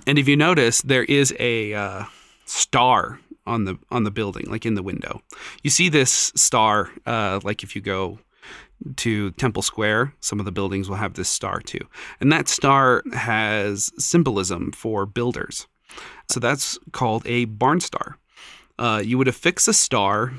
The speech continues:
to the building that you've just constructed as a good luck charm or a way to bless the building, uh, so that it will stand sturdy. And this is a, uh,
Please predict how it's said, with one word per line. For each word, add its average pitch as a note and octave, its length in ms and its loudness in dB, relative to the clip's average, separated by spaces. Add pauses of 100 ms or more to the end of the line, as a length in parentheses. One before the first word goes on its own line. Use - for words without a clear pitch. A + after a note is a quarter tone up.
to B2 640 0
the B2 140 -4
building C3+ 380 4
that D3+ 80 2
you've B2 200 -2
just B2 220 -2
constructed - 680 -2 (540)
as B2 380 2
a C3 140 4
good C3 260 0
luck A2+ 160 0
charm D3 560 -2
or B2 140 0
a A2+ 60 -2
way G#2 420 -4
to A2 440 -4
bless G#2+ 480 -2
the B2 100 -2
building, G2+ 440 -6 (520)
uh, G#2 220 0
so A2 220 0
that G#2+ 160 -4
it A2 140 -6
will A2 360 -2 (840)
stand B2 480 0
sturdy. - 440 0 (540)
And A#2 320 2
this B2+ 380 0
is B2 360 0
a, B2 360 2
uh, G#2+ 340 0